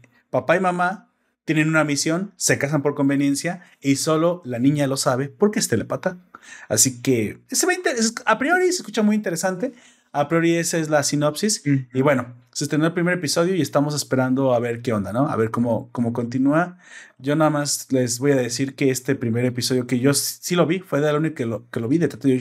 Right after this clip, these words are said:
Speaker 1: no Yusha no lo vi. No me gustó la animación, creo que le tienen que subir un poquito el por-, el presupuesto.
Speaker 2: El presupuesto.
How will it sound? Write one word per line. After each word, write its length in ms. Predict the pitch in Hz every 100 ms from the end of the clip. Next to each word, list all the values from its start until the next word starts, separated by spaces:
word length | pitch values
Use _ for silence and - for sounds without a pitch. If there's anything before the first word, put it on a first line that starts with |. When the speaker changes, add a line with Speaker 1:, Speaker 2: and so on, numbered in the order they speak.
| 123
Speaker 1:
no 100 | 127
Yusha 200 | 127 143
no 100 | 127
lo 100 | 120
vi. 200 | 123 - - - _ - - - - _ _ -
No 180 | 151 165
me 80 | 185
gustó 1040 | 143 - 156 160 170 180 185 196 190 _ _ _
la 240 | 143 143
animación, 640 | 135 131 123 - 147 160 185 180
creo 320 | 135 127 123
que 720 | 135 120 110 101 92 85 98
le 100 | 107
tienen 220 | 127 143
que 80 | 139
subir 200 | - 135
un 100 | 139
poquito 320 | 139 - 139 127
el 40 |
por-, 200 | 123 110
el 180 | 120 110
presupuesto. 760 | 113 113 - 127 139 - 202 208 _ _ _ _ _ _ -
Speaker 2:
El 160 | 127
presupuesto. 720 | 123 117 117 127 123 - 131